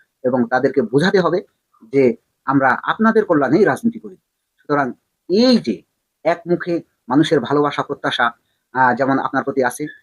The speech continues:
তেমনটি আমরা কিন্তু বিশ্বাসও রাখি আপনার প্রতি, যেহেতু আপনার অভিজ্ঞতা আছে,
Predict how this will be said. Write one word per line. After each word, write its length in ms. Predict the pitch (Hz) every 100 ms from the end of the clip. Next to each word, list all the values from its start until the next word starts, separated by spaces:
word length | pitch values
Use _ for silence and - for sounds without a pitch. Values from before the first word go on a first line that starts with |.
| _
তেমনটি 300 | 139 139 143
আমরা 240 | 127 127 127
কিন্তু 200 | 131 123
বিশ্বাসও 420 | 180 - 226 165
রাখি 220 | 110 -
আপনার 220 | 110 117 101
প্রতি, 220 | - 98 _ _ -
যেহেতু 200 | 127 123
আপনার 220 | 120 120
অভিজ্ঞতা 420 | 147 180 165 165
আছে, 180 | 131 -